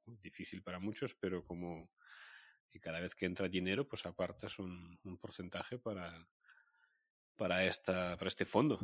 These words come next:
¿no? En esencia, y después, pues cuando llega el momento, pues ahí tienes, esto puede ser vacaciones, pueden ser formaciones, puede ser lo que sea,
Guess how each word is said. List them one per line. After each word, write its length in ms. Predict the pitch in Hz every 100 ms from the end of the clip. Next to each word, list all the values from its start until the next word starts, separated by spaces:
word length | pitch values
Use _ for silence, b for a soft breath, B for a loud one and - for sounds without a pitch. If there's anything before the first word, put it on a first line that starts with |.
| -
¿no? 120 | 123
En 100 | 104
esencia, 400 | 101 131 - 87
y 60 |
después, 360 | 82 82 - 87
pues 140 | - -
cuando 180 | 92
llega 140 | 92 95
el 80 | 95
momento, 580 | 95 104 104 143 147 143
pues 180 | - -
ahí 160 | 87
tienes, 340 | - 92 85 82 -
esto 220 | - 87
puede 160 | 92 87
ser 160 | -
vacaciones, 540 | 85 80 90 113 120 117
pueden 240 | - 87
ser 280 | - 92 85
formaciones, 680 | - 87 82 - 117 117 104
puede 220 | - 90
ser 240 | - 95 95
lo 100 | 85
que 80 | 87
sea, 260 | - 87